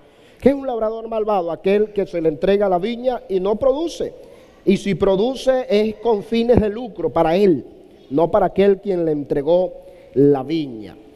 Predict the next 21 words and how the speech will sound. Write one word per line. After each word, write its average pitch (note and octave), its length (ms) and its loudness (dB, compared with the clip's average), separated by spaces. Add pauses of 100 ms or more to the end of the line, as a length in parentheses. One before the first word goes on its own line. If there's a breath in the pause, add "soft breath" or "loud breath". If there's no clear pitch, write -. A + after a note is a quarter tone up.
Ahora, A3 340 2
cuando G3 420 -8
Jesucristo A3 760 -2
habla A3+ 360 2
esto, E3 400 -4
comienza G3 500 2
a F#3 40 2
explicar, F3 640 0
comienza F#3 540 -4
a F3+ 40 0
desarrollar D#3 680 2
esta E3+ 240 -2
parábola, E3 480 0
dice F3+ 360 -4
que - 600 0 (640 loud breath)
la D#3+ 140 4
gente, G3 460 -2
los D#3 140 -10
que E3+ 80 -8
estaban G3+ 320 0
allí G3 280 -2